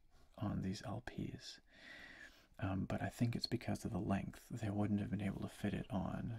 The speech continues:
this side alone. They would have had to have yet another L P, and it would have made it a five-disc set. And I guess they figured that wasn't worth it. But what they have done is they have released it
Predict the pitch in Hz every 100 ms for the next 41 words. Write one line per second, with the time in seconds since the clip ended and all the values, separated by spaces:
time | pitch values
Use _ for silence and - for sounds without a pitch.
0 | 131 - - 117 104 - - 175 - 87
1 | 95 - - 98 92 92 92 - 95 -
2 | - - 113 120 - - - - - 101
3 | - - 110 90 - - 113 143 - -
4 | - - 123 120 104 92 92 90 110 -
5 | - 92 98 117 120 - 101 - - -
6 | - 131 - - - - - - - -
7 | - - - 104 101 95 95 - 107 104
8 | - - - 98 - 98 - - - -
9 | - - - - - - - - - -
10 | - 113 110 - 107 127 160 - - -
11 | 123 - _ _ _ _ - - 107 101
12 | 101 - 110 120 - 104 101 107 - -
13 | -